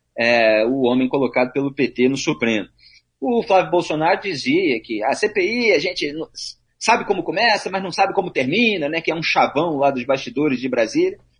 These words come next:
Mas agora tá aí o papai dele, é, zelando por uma C P I pra usar como instrumento de pressão e narrativa e propaganda, que é tudo que Jair Bolsonaro tem em mente, é, porque é ruim de serviço, né? Essa que é a realidade. Então ele se tornou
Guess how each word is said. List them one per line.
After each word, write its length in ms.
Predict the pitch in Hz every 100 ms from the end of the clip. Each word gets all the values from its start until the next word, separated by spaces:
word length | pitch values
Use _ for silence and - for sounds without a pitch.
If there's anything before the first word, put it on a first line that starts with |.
| _ -
Mas 100 | 392
agora 300 | 330 220 226
tá 140 | 254
aí 140 | 190
o 100 | 185
papai 340 | 185 165 151 143
dele, 520 | 127 151 156 143 95 _ -
é, 160 | 127
zelando 520 | 120 156 139 147 139
por 120 | 135 131
uma 160 | 143
C 180 | 143 170
P 160 | 170 185
I 360 | 147 185 208
pra 240 | - 151 139
usar 300 | 123 127 127
como 160 | 127
instrumento 380 | 127 - 123 123
de 100 | 127
pressão 420 | - 143 127 131
e 60 | 143
narrativa 760 | 151 143 143 - 127 139 127
e 80 | 120
propaganda, 720 | 120 127 - 127 120 113 101 -
que 100 | -
é 60 | 120
tudo 200 | 135 131
que 360 | - 135 101 - - -
Jair 240 | - 127 123
Bolsonaro 520 | 127 123 120 123 127
tem 160 | 135 135
em 40 |
mente, 480 | 127 123 131 - - _ _ _ -
é, 140 | 123
porque 840 | 123 135 - 139 135 127 117 104 95
é 60 |
ruim 260 | 139 147 151
de 80 | 143
serviço, 600 | 135 104 101 - - - _
né? 180 | 117 -
Essa 240 | - - 120
que 120 | 127
é 60 | 117
a 20 |
realidade. 480 | 123 123 104 87 -
Então 120 | -
ele 80 | 104
se 120 | -
tornou 440 | - 147 131 135